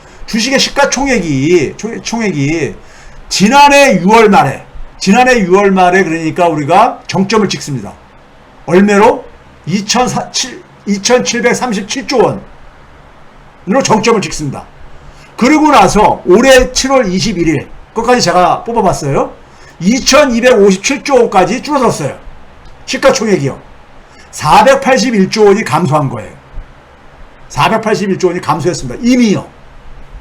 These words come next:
이미 감소한 거야. 그러니까 먼저 움직-, 자, 이게 유월 이십팔 일부터 움직였다는 얘기가 뭡니까? 우리나라의 금리가, 한국은행이 지난해 팔월 달부터 금리 인상을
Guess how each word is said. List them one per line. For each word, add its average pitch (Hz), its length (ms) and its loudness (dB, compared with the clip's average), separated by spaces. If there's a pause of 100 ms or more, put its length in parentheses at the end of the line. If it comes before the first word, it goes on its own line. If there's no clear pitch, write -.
(140)
이미 190 180 2
감소한 147 380 -4
거야. 104 180 -16 (760)
그러니까 180 280 0
먼저 294 300 2 (240)
움직-, 277 360 -6 (360)
자, 165 160 -2
이게 220 260 0
유월 220 360 2
이십팔 214 340 -4
일부터 202 240 0
움직였다는 175 420 -2
얘기가 202 160 -2
뭡니까? 139 540 -4 (840)
우리나라의 226 840 2
금리가, 175 680 2
한국은행이 190 580 0
지난해 202 340 -2
팔월 285 320 -4
달부터 254 300 -2
금리 175 260 -2
인상을 135 420 -6